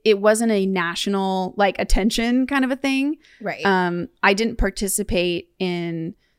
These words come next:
Speaker 1: you know, I, I didn't, like, seek them out. I didn't go to, like, "Oh, I'm gonna go to them." They were usually associated with a church I went to or you know, our youth group went
Speaker 2: And they
Speaker 1: to
Speaker 2: were
Speaker 1: one that another
Speaker 2: planned
Speaker 1: church was having. Yeah.
Speaker 2: Yeah, they were
Speaker 1: And they were
Speaker 2: planned
Speaker 1: just,
Speaker 2: events.
Speaker 1: like, planned events.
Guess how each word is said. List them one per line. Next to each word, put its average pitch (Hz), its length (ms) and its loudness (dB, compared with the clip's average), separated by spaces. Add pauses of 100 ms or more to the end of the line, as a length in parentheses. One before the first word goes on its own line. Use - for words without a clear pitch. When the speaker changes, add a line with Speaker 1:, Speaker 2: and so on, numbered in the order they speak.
(360)
Speaker 1:
you 208 80 -2
know, 190 80 2
I, 185 60 4 (120)
I - 40 2
didn't, 226 140 0
like, 214 120 -4
seek - 400 -2
them 185 240 -2
out. 180 380 0
I 180 80 0
didn't 180 220 -2
go 180 320 0 (100)
to, - 160 -4
like, 165 320 -6
"Oh, 285 100 -4
I'm 254 100 0
gonna 254 140 0
go 240 140 0
to - 80 -6
them." 190 160 0
They 185 140 0
were 185 80 -4
usually 185 360 -4
associated 180 640 -4
with 180 160 -6
a 170 60 -6
church - 260 -10
I 170 80 -6
went 165 180 -10
to 165 480 -8
or 170 360 -10 (480)
you 180 60 -4
know, 90 260 -8
our 190 120 2
youth 190 360 -4
group 185 220 -2
went 180 280 -4 (600)
Speaker 2:
And 196 120 -8
they 190 40 -16
Speaker 1:
to 196 140 2
Speaker 2:
were 180 40 4
Speaker 1:
one 180 280 2
that 185 100 2
another 190 100 4
Speaker 2:
planned 196 300 4
Speaker 1:
church 185 320 -2
was 190 140 -2
having. 180 680 -2
Yeah. 240 120 -6
Speaker 2:
Yeah, 196 160 -2
they 208 120 2
were 190 60 4
Speaker 1:
And 202 80 4
they 196 80 4
were 208 60 4
Speaker 2:
planned 190 120 2
Speaker 1:
just, 185 200 4
Speaker 2:
events. 175 260 -2
Speaker 1:
like, - 180 -20
planned 196 320 2
events. 240 540 -2